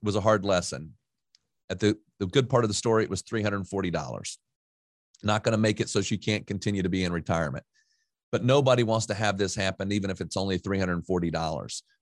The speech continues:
So keep that in mind. Make sure that you are careful about what you talk about in email form. I know here at our firm, we will not take any instructions or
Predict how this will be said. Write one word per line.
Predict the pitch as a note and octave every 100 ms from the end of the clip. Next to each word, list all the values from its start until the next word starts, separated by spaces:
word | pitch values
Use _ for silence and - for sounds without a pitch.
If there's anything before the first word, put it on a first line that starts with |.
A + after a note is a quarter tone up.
| _ _ _
So | A#2
keep | G#2+ E3+ D#3+
that | D3 C3
in | A#2
mind. | A2+ A2+ A2+ A2+
Make | A#2 B2+
sure | - B2+ A#2+
that | G#2+ -
you | G#2+ G2
are | F#2+
careful | - A#2+ A#2+ A2+ A2
about | G2+ G#2 G#2
what | G#2 -
you | G2+
talk | F2 G#2+ G#2 G#2
about | G2+ G2+ -
in | G2+ F#2+ F#2+ -
email | G#2 A2 G#2 G2+ G2+
form. | - G#2 G#2 G#2 G2+ _ _ _ _ _
I | F#2
know | G2+ G#2
here | G#2 G#2
at | F#2+
our | G#2
firm, | A2 - G#2+ G#2 G2
we | G#2+
will | F2+ F2
not | F#2+ G2 -
take | G2 F#2+
any | G#2+ A#2
instructions | G#2+ - - G#2 - G2+ F#2+
or | F#2